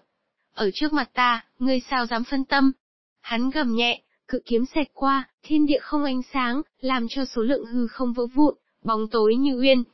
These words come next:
che hơn phân nửa thiên địa. Khí lực thao thao không dứt, chấn thiên động địa.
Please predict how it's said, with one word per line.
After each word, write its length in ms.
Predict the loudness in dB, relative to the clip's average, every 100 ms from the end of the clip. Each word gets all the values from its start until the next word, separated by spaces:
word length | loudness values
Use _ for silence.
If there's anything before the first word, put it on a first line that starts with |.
| -14
che 220 | -8 -6
hơn 240 | -2 -2
phân 240 | -2 0 4
nửa 140 | 2 2
thiên 200 | -2 0
địa. 240 | 2 0 -4 _ _ _ _
Khí 200 | -4 0
lực 180 | 0 -2
thao 240 | -6 -6 -4
thao 200 | -6 -4
không 220 | -4 -2
dứt, 240 | 0 0 _ _ -10
chấn 260 | -2 -2
thiên 200 | 0 0
động 240 | 0 -2 0
địa. 220 | 0